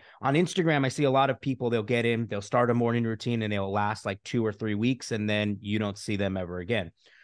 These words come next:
right? And then they'll put back up a couple of months, and then they'll disappear, and they'll pick back up, and that's the issue. So don't put a morning routine. I've noticed a lot of people put the morning routine on a pedestal.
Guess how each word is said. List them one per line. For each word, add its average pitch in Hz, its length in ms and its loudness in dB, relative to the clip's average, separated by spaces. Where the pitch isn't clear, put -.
right? 120 220 2
And 156 140 4
then 190 160 6
they'll 185 160 8
put 185 220 4
back 165 240 4
up 156 180 4
a 156 60 4
couple 147 260 0
of 143 80 2
months, 147 240 2
and 127 80 -4
then 123 80 -2
they'll 131 140 0
disappear, 127 480 -2
and 113 80 2
they'll 104 80 -2
pick 156 260 2
back 147 220 2
up, 135 260 4
and 139 260 2
that's 156 400 2
the 147 260 2
issue. 135 300 -4
So 135 300 2
don't 214 280 4
put 233 320 6
a 160 60 -2
morning 165 380 2
routine. 156 400 0
I've 131 180 0
noticed 147 300 0
a 139 40 -4
lot 139 140 0
of - 80 -4
people 160 260 -2
put 147 220 -2
the 143 80 0
morning 139 320 0
routine 135 320 -2
on 117 100 0
a 101 60 -4
pedestal. 107 560 -4